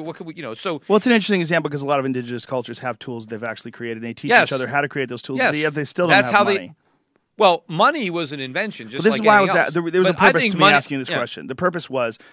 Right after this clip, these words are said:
Speaker 2: if you were going to go to a culture, say like the Native Americans when the Europeans arrived, and say you weren't an asshole, you didn't give 'em polio
Speaker 1: Yeah.
Speaker 2: and b-, diseases, and you didn't kill 'em all.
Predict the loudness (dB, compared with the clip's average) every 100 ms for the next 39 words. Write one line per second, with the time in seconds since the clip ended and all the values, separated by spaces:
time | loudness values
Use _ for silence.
0 | -12 -10 -4 -2 0 -2 -4 -6 -6 -4
1 | -4 -6 -8 -8 -12 -10 -4 -4 -4 -6
2 | -6 -4 -6 -6 -6 -8 -12 -10 -8 -8
3 | -10 -10 -10 -8 -8 -8 -12 -12 -12 -12
4 | -12 -14 -14 -12 -12 -8 -6 -6 -6 -6
5 | -8 -8 -10 -8 -8 -6 -6 -6 -8 -8
6 | -10 -12 -20 -20 -6 -2 -2 -2 -4 -2
7 | -4 -6 -8 -12 -16 -18 -14 -10 -8 -8
8 | -8 -8 -8 -8 -8 -8 -6 -4 -4